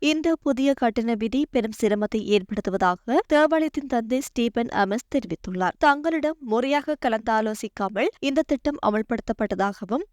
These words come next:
தேவாலயத்தை மட்டுமே கொண்டிருக்கும் நேப்பியன் தெருவில் கட்டணம் விதிப்பது அர்த்தமற்றது என்றும் அவர் குற்றம் சாட்டியுள்ளார். ஆனால் நகர சபையோ டவுன்டவுன் பகுதியில் எண்பத்தி ஏழு வீதம் வரை வாகன நிறுத்துமிடங்கள் நிரம்பி வழிவதால் வாகன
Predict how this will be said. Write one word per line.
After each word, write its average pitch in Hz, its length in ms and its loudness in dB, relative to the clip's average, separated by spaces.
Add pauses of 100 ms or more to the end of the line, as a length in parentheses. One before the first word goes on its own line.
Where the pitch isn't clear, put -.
தேவாலயத்தை 311 640 0
மட்டுமே 247 520 0
கொண்டிருக்கும் 214 580 -2 (180)
நேப்பியன் 269 460 2
தெருவில் 262 440 0
கட்டணம் 226 380 0
விதிப்பது 214 560 0
அர்த்தமற்றது 214 760 0
என்றும் 214 360 -2
அவர் 214 260 0
குற்றம் 240 300 -4 (100)
சாட்டியுள்ளார். 175 600 0
ஆனால் 247 340 4
நகர 226 320 0 (100)
சபையோ 208 320 -2 (200)
டவுன்டவுன் 277 440 2
பகுதியில் 226 540 0 (120)
எண்பத்தி 285 340 2
ஏழு 311 160 4
வீதம் 240 340 -2
வரை 220 360 2
வாகன 240 460 2
நிறுத்துமிடங்கள் 226 680 0
நிரம்பி 202 340 2
வழிவதால் 196 540 0
வாகன 262 400 4